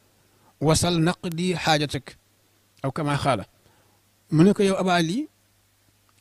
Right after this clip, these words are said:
bu subaa boo xëyee," Aba Ali mooy nettali, mu ni, "Damaa gént gis Yonent sallallahu alayhi wa sallam, booba maa ngi ci njàqare ak tiis, jamono dab ma." Nee na Yonent sallallahu alayhi wa sallam feeñu ma ci gént, ni ma, "Bu subaa boo xëyee,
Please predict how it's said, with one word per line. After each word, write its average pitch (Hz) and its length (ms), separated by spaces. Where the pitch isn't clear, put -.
bu 151 140
subaa 175 300
boo 185 160
xëyee," 190 320
Aba 139 160
Ali 170 180
mooy 170 140
nettali, 131 320
mu 135 100
ni, 160 80
"Damaa 156 220
gént 160 320
gis 156 120
Yonent 160 220
sallallahu 151 320
alayhi 165 100
wa 180 80
sallam, 143 140
booba 147 300
maa 160 160
ngi 147 120
ci 165 120
njàqare 160 400
ak 143 200
tiis, - 400
jamono 147 320
dab 165 160
ma." 180 200
Nee 135 180
na 151 60
Yonent 160 260
sallallahu 151 320
alayhi 156 80
wa 165 60
sallam 151 140
feeñu 151 320
ma 156 80
ci 156 160
gént, 170 400
ni 131 100
ma, 143 120
"Bu 143 140
subaa 156 320
boo 151 220
xëyee, 165 380